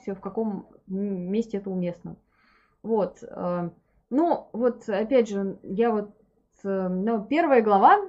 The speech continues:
первая глава этого учебника про партийность философии. Вот это вот момент, камень преткновения просто многих, потому что,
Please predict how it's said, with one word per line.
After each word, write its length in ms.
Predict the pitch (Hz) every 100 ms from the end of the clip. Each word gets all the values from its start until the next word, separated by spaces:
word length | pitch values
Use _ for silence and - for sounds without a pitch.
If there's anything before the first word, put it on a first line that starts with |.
| 294
первая 220 | 226 214 196
глава 220 | 196 190
этого 160 | 185 180
учебника 500 | 349 370 302 208 185
про 280 | - 285
партийность 600 | 330 208 202 269 277 226 -
философии. 680 | 220 208 208 220 - - 156 - _ _ _ _ _ _ _ _ -
Вот 260 | 269 294 -
это 240 | 240 233
вот 260 | 208 196 -
момент, 480 | 208 277 403 403 -
камень 320 | 254 240 214
преткновения 760 | 214 208 - 214 220 196 180 170
просто 600 | 170 170 - 175 170 -
многих, 720 | - 185 190 269 392 269 233 -
потому 360 | 185 185 254
что, 380 | 294 - 220 208